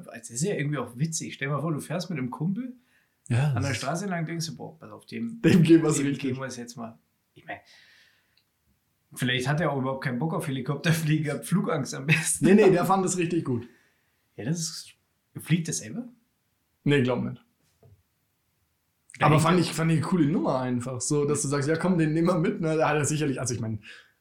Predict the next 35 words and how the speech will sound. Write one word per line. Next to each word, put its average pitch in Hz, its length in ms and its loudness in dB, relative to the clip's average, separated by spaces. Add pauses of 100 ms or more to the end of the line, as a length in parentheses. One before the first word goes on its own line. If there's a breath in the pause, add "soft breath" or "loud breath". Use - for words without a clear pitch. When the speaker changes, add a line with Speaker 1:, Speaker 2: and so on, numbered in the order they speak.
Speaker 1:
Dass - 140 -10
der 139 120 -2
überhaupt 135 360 0
jemanden 123 340 -6
mitnimmt. - 220 -8
Speaker 2:
Filmstars, 135 720 0
die 123 80 -2
haben 123 100 0
sicherlich 131 380 -4
auch 107 140 -8
wichtigere 120 840 0
Dinge 120 320 -4
zu 131 160 -4
tun, 117 340 -6
ne? 127 220 -4
Als 117 200 -6
so 123 120 -10
durch 110 160 -6
die - 120 -20
Gegend 151 340 -2
zu 127 100 -6
fahren, 117 240 -6
andere 113 200 -4
Leute 120 260 -2
irgendwo 131 260 -2
hinzufliegen. 110 800 -6
Speaker 1:
Echt? 113 160 -6
Speaker 2:
Bestimmt 127 280 0
Speaker 1:
Auch - 60 -4
wenn - 100 -14
du - 60 -8
Speaker 2:
Business 196 440 2
Speaker 1:
so - 40 -14
Speaker 2:
zu 127 160 -4
tun. 117 360 -6